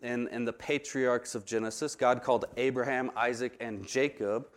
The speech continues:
to be the leader or head of their families, which this family would one day become the, the nation of Israel. DeYoung makes the argument that the Old Testament doesn't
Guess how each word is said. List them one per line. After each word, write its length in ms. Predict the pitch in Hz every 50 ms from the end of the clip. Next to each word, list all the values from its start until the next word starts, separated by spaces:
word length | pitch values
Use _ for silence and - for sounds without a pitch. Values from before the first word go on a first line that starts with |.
| - - - - - - -
to 80 | - 135
be 120 | 135 139
the 140 | 120 123 120
leader 520 | 117 117 123 139 165 180 170 143 135 143
or 220 | 135 110 123 123 117
head 380 | 113 - 156 151 151 156 147
of 200 | 123 - 120 113
their 140 | 117 113 107
families, 680 | - - 139 147 139 113 95 92 107 127 147 - - - - _ _ _ - - _ - - _ - - - - - - - - - - - - -
which 200 | 127 - - -
this 200 | 143 127 - -
family 360 | - 156 147 151 151 147 147
would 200 | 131 135 135 131
one 260 | 113 120 139 147 139
day 160 | 123 135 139
become 460 | 123 131 127 - - 147 147 139 127
the, 340 | 123 123 120 120 120 110 - -
the 220 | 104 127 120 120
nation 560 | 113 110 123 135 143 135 - - 127 120 120 -
of 420 | - 110 107 104 101 98 98 - - _ _ _ _ _ - -
Israel. 440 | 175 196 - - 95 82 69 73 80 - _ _ _ _ _ _ _ - - - _ -
DeYoung 240 | 127 139 143 156
makes 220 | 156 151 147 - -
the 100 | - 139
argument 320 | 135 135 135 139 127 90
that 300 | 123 117 113 - - - _ _ - -
the 140 | 127 127 120
Old 260 | - 123 139 151 143
Testament 400 | - 165 147 - - 147 139 -
doesn't 340 | 127 135 123 120 123 117